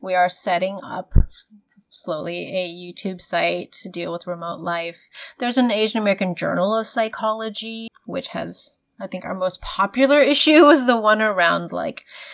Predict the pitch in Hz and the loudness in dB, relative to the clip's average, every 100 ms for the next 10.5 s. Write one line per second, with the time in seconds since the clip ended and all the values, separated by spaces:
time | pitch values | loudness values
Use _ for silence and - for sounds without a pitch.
0 | - - 180 - 180 180 190 208 208 190 | -12 -6 -4 -4 0 2 4 4 4 4
1 | 185 - 180 185 185 185 180 - 180 180 | 0 -2 -4 -2 -4 -4 -6 -4 -6 -6
2 | 180 - 165 160 - - 180 - - - | -6 -6 -4 -2 -2 -4 -6 -6 -8 -8
3 | 180 - 185 - 285 262 254 - 220 208 | -8 -6 -4 -2 -2 -2 -2 0 0 2
4 | 202 196 190 190 - 175 196 208 208 - | 0 -2 -2 -6 -8 -8 -8 -8 -6 -6
5 | - 175 - 170 - 175 - - - - | -6 -10 -10 -10 -6 -6 -4 -2 -2 -6
6 | - - _ _ - 185 190 202 208 _ | -18 -20 _ _ -8 -6 -6 -8 -10 _
7 | _ _ _ - _ _ _ _ - 247 | _ _ _ -20 _ _ _ _ 0 2
8 | 247 294 330 330 359 - - 214 - 214 | 4 2 2 0 2 4 4 0 -2 -4
9 | 175 170 - - 190 180 175 - 180 175 | -2 -2 -4 -8 -10 -8 -6 -4 -2 -4
10 | - 185 180 - | -4 -4 -4 -6